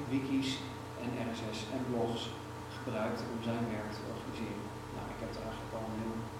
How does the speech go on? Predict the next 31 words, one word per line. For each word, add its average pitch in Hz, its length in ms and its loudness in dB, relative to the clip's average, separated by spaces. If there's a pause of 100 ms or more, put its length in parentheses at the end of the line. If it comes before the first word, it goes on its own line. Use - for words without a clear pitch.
(140)
voorschot 120 440 0
op - 140 -2
genomen, 110 320 2
dus - 140 -2
ik - 120 -4
durf 110 180 0
hem - 140 0
af - 100 -2
te - 120 -2
slaan. - 200 -4 (840)
Het 127 160 2
wordt 170 220 12
dus - 180 8
steeds 135 200 8 (120)
makkelijker, 131 400 4
dat - 180 2
online 110 340 2
samenwerken, - 520 0
omdat 139 200 6
we 135 140 4
steeds 123 260 2
makkelijker 120 420 2
communiceren. 117 680 4 (600)
En 127 60 4 (260)
het 156 140 8
is 156 80 8 (140)
vaak 120 220 8 (220)
verrassend - 400 -2
goedkoop, 120 320 2 (140)
want 117 200 4
gratis. 131 400 2